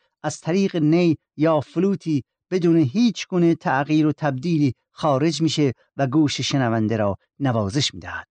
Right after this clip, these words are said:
بنابراین بشر حق ندارد راجع به اصل و منشأ کلام مکتوب الهی صحبتی کند،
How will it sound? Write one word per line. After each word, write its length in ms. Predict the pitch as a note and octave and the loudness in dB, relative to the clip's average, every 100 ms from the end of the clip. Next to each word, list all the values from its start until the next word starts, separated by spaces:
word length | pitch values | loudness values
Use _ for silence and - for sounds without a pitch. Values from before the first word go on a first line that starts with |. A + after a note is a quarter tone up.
| _ _ _ _ _ _ _ - | _ _ _ _ _ _ _ -8
بنابراین 480 | A2 G#2 G2+ B2+ C#3 _ _ C3+ | -4 -2 0 0 0 _ _ -8
بشر 240 | - C#3+ | -4 -2
حق 200 | C#3+ C3 C3 | -2 -4 -2
ندارد 460 | F3 E3 C#3 C3 _ _ - | -2 0 0 -2 _ _ -4
راجع 400 | D3+ B2+ B2+ D3+ | 0 0 0 -2
به 180 | C3+ - | -2 -2
اصل 360 | E3 D#3 - - | -2 -4 -6 -14
و 180 | C3 D3 | -4 -2
منشأ 540 | C#3+ C#3+ C3+ F#3+ F3 D#3 | 0 0 -2 0 0 -2
کلام 580 | - D3 G3+ F3 D#3+ | -2 0 2 2 0
مکتوب 300 | C#3 - B2 | -2 -6 -6
الهی 460 | A#2+ A2+ G#2+ A#2+ A#2 _ _ | -4 -2 -2 -2 -4 _ _
صحبتی 580 | - D#3+ - F#2+ - F#2 | -8 -8 -6 -10 -10 -14
کند، 280 | F#2 F#2 | -12 -12